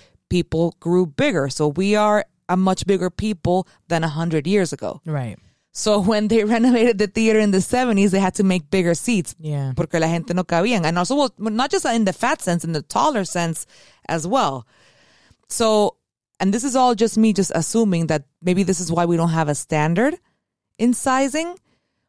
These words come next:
Speaker 1: But I do agree with you with the fact that we do need to kind of standardize it a little bit for the sake of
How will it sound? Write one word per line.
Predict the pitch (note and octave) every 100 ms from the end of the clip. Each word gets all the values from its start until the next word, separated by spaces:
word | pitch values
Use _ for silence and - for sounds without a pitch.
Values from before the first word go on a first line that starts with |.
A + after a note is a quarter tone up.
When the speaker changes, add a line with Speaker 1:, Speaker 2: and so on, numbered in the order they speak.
| _ _
Speaker 1:
But | F4+ F#4 C#4 - -
I | A3+
do | F#3+ C#4+
agree | C4 C4+ D#4+
with | D#4 G#3+
you | A#3
with | A3+
the | A3
fact | A#3+ A#3+
that | A#3+
we | B3
do | G3 - F#4
need | F4 A#3+
to | -
kind | G#3 - G#3+
of | G#3
standardize | - G#3 G3+ G3+ F#3+ F#3
it | F3 -
a | F3
little | F#3 C#4 D#4 G#3
bit | D#3 D#3 D3+ - - - - _ _
for | A#3 A#3+
the | A#3
sake | G3+ A#3+ A3+ -
of | - G#3 G3+ F3+ - -